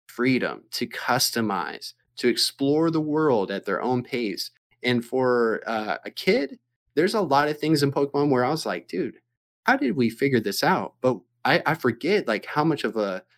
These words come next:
phenomenon this was. And without the internet, you know, like it is in the nineties, you know, it was so fun to talk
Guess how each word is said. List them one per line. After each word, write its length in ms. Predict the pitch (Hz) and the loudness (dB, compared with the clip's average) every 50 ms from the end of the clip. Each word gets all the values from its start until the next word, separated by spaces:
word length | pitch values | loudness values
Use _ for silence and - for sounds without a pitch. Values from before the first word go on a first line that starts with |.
| _ _ | _ _
phenomenon 720 | - 127 120 117 120 143 165 165 139 113 101 98 98 95 98 | -4 0 2 4 4 4 4 4 2 0 -2 -2 -2 -4 -4
this 260 | 101 92 - - - | -4 -4 -6 -4 -4
was. 540 | 113 - - 82 - 65 - - - - - _ _ _ - | -4 -4 -4 -4 -6 -8 -8 -10 -14 -16 -16 _ _ _ -2
And 100 | 117 120 | -2 0
without 320 | 120 113 135 131 143 139 | 0 4 4 4 4 4
the 140 | - 123 123 | 2 0 2
internet, 540 | 123 127 127 123 127 123 123 120 - - _ _ _ | 2 4 4 4 4 2 2 0 -2 -4 _ _ _
you 120 | 139 135 | 2 2
know, 320 | 120 117 117 113 113 - - | 4 4 4 2 2 0 0
like 220 | - 127 120 120 123 | 0 0 2 2 2
it 80 | 117 | 2
is 380 | 120 120 117 113 110 113 - - _ _ _ _ - | 2 2 2 2 0 -2 -10 -16 _ _ _ _ -2
in 100 | 117 117 | 0 2
the 80 | 117 113 | 2 2
nineties, 600 | 113 113 113 117 113 113 110 110 110 107 - - _ _ _ _ _ | 2 2 2 2 2 2 0 -2 -4 -4 -6 -12 _ _ _ _ _
you 80 | 110 | -2
know, 240 | 147 143 143 143 135 - - | 0 2 2 2 2 0 0
it 140 | 139 143 147 | 0 0 2
was 240 | 147 139 135 - - | 2 0 0 -2 -2
so 220 | - 143 139 147 | 2 2 2 2
fun 300 | 139 - - 139 143 139 | 2 0 0 2 2 2
to 100 | 123 104 | 0 -2
talk 500 | - - - - 135 131 147 139 - - | -4 -4 -6 0 2 2 2 2 -2 -6